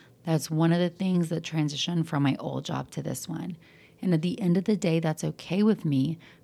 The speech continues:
because the most valuable time I have with patients are those one-on-one patient interactions in the room where I'm getting to know them and counseling them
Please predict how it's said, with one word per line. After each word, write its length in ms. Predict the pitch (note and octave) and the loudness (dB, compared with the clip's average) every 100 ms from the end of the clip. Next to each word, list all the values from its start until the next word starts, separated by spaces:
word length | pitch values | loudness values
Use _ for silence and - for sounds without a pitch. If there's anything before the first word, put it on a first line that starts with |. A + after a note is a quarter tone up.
| - | -6
because 240 | F3 D#3+ | -2 2
the 80 | E3 | 4
most 240 | D#3+ D#3+ | 4 2
valuable 640 | D#3 D#3 D#3+ F#3 F#3+ F3+ E3+ | -2 0 2 2 2 0 -4
time 280 | - D3 | 0 0
I 180 | - D3 | 0 0
have 220 | D#3 D#3 | 2 2
with 160 | D3 C3 | -2 -4
patients 560 | B2+ B2+ - C3+ C#3+ - _ - _ - | -6 -6 -4 -4 -6 -12 _ -20 _ -2
are 140 | D#3 | 2
those 240 | D#3 D#3 | 2 0
one-on-one 580 | D#3+ E3 E3 E3 D#3 C#3+ | 0 2 4 6 4 4
patient 380 | C3 D#3+ - - | 0 -6 -4 -2
interactions 640 | D#3 C#3 C3 C3 D#3 C#3 C3 | 0 0 0 -2 0 0 0
in 140 | D3 | -2
the 80 | C#3 | 0
room 380 | C3 B2+ - F#3+ | 0 0 -2 -4
where 120 | C#3+ | -2
I'm 100 | C3+ | -2
getting 220 | C3+ C#3+ | 0 -2
to 100 | C3+ | 2
know 160 | C#3+ C3+ | 2 4
them 200 | B2+ A#2+ | 4 2
and 120 | D3+ | -2
counseling 540 | - B2 C3+ - C3+ B2 | -6 -2 -2 2 4 4
them 240 | A#2+ B2+ | 2 -2